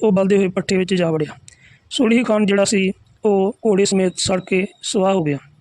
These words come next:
ਜਿਸ ਵਕਤ ਸੁਲਹੀ ਖਾਨ ਦੇ ਆਉਣ ਦੀ ਖਬਰ ਸਿੱਖ ਸੰਗਤਾਂ ਨੂੰ ਮਿਲੀ, ਸਿੱਖ ਸੰਗਤਾਂ ਨੇ ਗੁਰੂ ਅਰਜਨ ਦੇਵ ਜੀ ਨੂੰ ਕਈ ਤਰ੍ਹਾਂ ਦੀਆਂ ਸਲਾਵਾਂ ਵੀ ਦਿੱਤੀਆਂ ਸਨ, ਜਿਨ੍ਹਾਂ ਦਾ ਜ਼ਿਕਰ ਗੁਰੂ ਅਰਜਨ ਦੇਵ ਜੀ ਨੇ ਗੁਰਬਾਣੀ ਦੇ ਅੰਦਰ ਵੀ ਕੀਤਾ ਹੈ। "ਪ੍ਰਥਮੇ ਮਤਾ ਜੇ ਪੱਤਰੀ ਚਲਾਵੋ,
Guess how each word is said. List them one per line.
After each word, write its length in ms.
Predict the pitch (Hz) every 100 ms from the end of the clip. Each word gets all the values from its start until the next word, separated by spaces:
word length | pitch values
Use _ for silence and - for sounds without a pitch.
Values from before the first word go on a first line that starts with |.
| _ - - -
ਜਿਸ 220 | 208 233
ਵਕਤ 140 | 240 233
ਸੁਲਹੀ 280 | 240 240 262
ਖਾਨ 200 | 226 220
ਦੇ 120 | 226
ਆਉਣ 200 | 226 214
ਦੀ 100 | 214
ਖਬਰ 260 | 214 196 202
ਸਿੱਖ 280 | - 220 -
ਸੰਗਤਾਂ 340 | 196 180 208
ਨੂੰ 100 | 208
ਮਿਲੀ, 240 | 190 190 190 _ _
ਸਿੱਖ 260 | - - 233
ਸੰਗਤਾਂ 320 | - 220 220
ਨੇ 100 | 214
ਗੁਰੂ 160 | 202 196
ਅਰਜਨ 220 | 185 214
ਦੇਵ 140 | 196
ਜੀ 160 | 190 185
ਨੂੰ 160 | 185 175 _ - -
ਕਈ 160 | 226
ਤਰ੍ਹਾਂ 220 | 233 208
ਦੀਆਂ 300 | 196 196 196 196 _
ਸਲਾਵਾਂ 460 | - 196 190 196 208
ਵੀ 100 | 202
ਦਿੱਤੀਆਂ 300 | 160 - 170
ਸਨ, 160 | - 143 _ - - _ -
ਜਿਨ੍ਹਾਂ 220 | 220 240
ਦਾ 120 | 226
ਜ਼ਿਕਰ 340 | 196 185 202 196 _ _ -
ਗੁਰੂ 220 | 208 226
ਅਰਜਨ 220 | 208 220
ਦੇਵ 120 | 202 190
ਜੀ 140 | 180
ਨੇ 240 | 185 180 196 _ -
ਗੁਰਬਾਣੀ 380 | 214 202 190 202
ਦੇ 80 | 202
ਅੰਦਰ 200 | 190 180
ਵੀ 80 | 185
ਕੀਤਾ 320 | 175 170 -
ਹੈ। 120 | 170 156 - _ _ _ _ _
"ਪ੍ਰਥਮੇ 360 | 214 214 247 233
ਮਤਾ 340 | 214 202 214
ਜੇ 260 | 196 202 208 311 -
ਪੱਤਰੀ 300 | 185 226 220
ਚਲਾਵੋ, 540 | 208 180 175 190 190